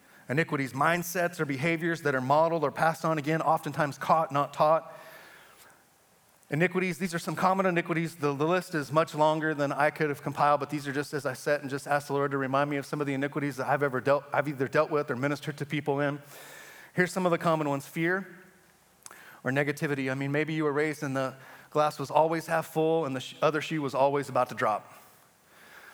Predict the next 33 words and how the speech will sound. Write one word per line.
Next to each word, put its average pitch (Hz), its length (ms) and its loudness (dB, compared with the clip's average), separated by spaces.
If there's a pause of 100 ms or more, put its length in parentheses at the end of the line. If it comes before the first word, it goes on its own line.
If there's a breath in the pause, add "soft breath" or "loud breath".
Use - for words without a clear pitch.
(300 loud breath)
And 117 380 -8
whenever 160 320 2
there 170 120 2
was 135 160 -2
news 170 400 0
about 151 240 4
something 180 300 -2
that 156 140 2
came 175 200 0
up, 170 140 2
there 151 100 2
wasn't 160 280 0
faith, 170 260 0
there 160 100 0
was 143 160 -4
fear, 170 260 -2
and 147 80 0
the 127 40 0
worst 151 360 0
case 160 340 -4
outcome 143 340 2
was 135 160 -2
the 127 80 -14
thing 147 200 -4
that 139 60 -2
was 127 120 -6
automatically 143 560 2
projected 143 440 -2
upon 143 300 0
you 143 220 -2
and 120 120 -4
expected 131 500 -2
to 127 280 -2